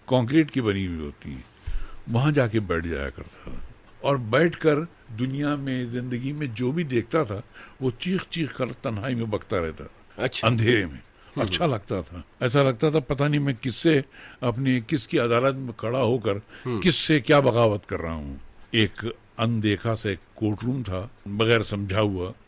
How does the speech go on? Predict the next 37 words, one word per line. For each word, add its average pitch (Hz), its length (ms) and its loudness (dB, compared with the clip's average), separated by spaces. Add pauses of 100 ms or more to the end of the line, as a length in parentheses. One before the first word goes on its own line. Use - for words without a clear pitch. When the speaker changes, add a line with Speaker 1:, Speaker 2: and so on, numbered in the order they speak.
(240)
Speaker 1:
कब्र 117 220 0
की - 260 -16
किसी 107 260 -10
मुंडेर 98 360 -2
पे 104 120 -4
बैठकर 92 560 -6 (340)
और 117 260 -4
किससे 175 280 0
शिकायत 113 500 0
करता 98 300 -4
था 104 260 -8 (520)
और 117 180 -2
क्या 160 200 6
बोलता 139 380 2
था, 127 280 -4 (340)
कोई 165 140 2
सर 147 480 -2
पैर 135 160 4
नहीं 135 180 0
होता 107 260 -2
था। 120 200 -8 (220)
और 131 100 2
दिन 139 220 4
में 180 200 2
किसी 165 300 0
आदमी 147 320 2
से 156 140 -2
इंस्पायर 135 440 2
हुआ 131 340 2 (360)
तो 147 60 2
वही 170 280 8
जुमले 175 320 2
बार 139 200 4
बार 143 180 0
दोहराता 95 480 0
था 82 140 -12
मैं। 80 160 -10